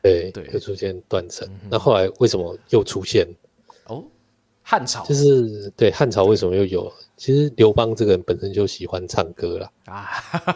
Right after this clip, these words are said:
Speaker 2: <laughs> 他就那个警察嘛，卡拉O K啊，
Speaker 1: 嗯。
Speaker 2: 很，很正常嘛，
Speaker 1: <laughs>
Speaker 2: 对啊，配上庭长，<laughs> 对。
Speaker 1: 啊，对。他最主要是说吼，他当上皇帝之后，
Speaker 2: 嗯哼。
Speaker 1: 他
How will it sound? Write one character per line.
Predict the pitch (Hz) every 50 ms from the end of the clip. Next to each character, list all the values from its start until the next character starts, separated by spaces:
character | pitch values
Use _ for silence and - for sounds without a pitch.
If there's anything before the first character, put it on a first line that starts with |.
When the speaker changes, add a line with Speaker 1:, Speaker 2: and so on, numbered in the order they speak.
| - 190 - - - 196 - - -
Speaker 2:
<laughs> | - - - _ - - - - - 427 - 330 359 359 - 302 254
他 | - 220 233
就 | 226 269 269 247 247 -
那 | 277 262
个 | - 247 226 220 214 208 208 202 202 _ _ _ _ _ _ _ _ _
警 | - - 175 156
察 | 147 - 180 156 151 160
嘛， | 180 196 170 147 135 120
卡 | 117 - - - 165
拉 | 175 214 220
O | 220 220 220
K | 202 - 220 214 214
啊， | 208 202 196 196 196 196 190
Speaker 1:
嗯。 | 170 165 160
Speaker 2:
很， | 156 151
很 | - -
正 | 135 240 240 180 151
常 | 175 147 131 127
嘛， | - - 127 117 117
Speaker 1:
<laughs> | -
Speaker 2:
对 | - 139
啊， | 131 302 311
配 | 240 240 202
上 | 175 226 208 185
庭 | 180 - 147 139 156
长， | 156 156 127 101 107 113 185 262 294
<laughs> | 285 277 - -
对。 | - 202 165 160
Speaker 1:
啊， | - 98 92 87 85 87 - - - - - _ _ -
对。 | - 98 90 95 - - - 254 - 294 294 285 269 - _ -
他 | -
最 | - - 202
主 | - -
要 | 110 107 117
是 | 117 - 131
说 | 117 - - 104 101 101
吼， | 95 101 95 90
他 | - - - 135
当 | - - 127 131
上 | 127 - 123 104
皇 | - - - 90 85 87
帝 | - - 95 90
之 | 82 92 92 87
后， | 85 - 98 - 165 165
Speaker 2:
嗯 |
哼。 | 110 117 117 175 190
Speaker 1:
他 | 202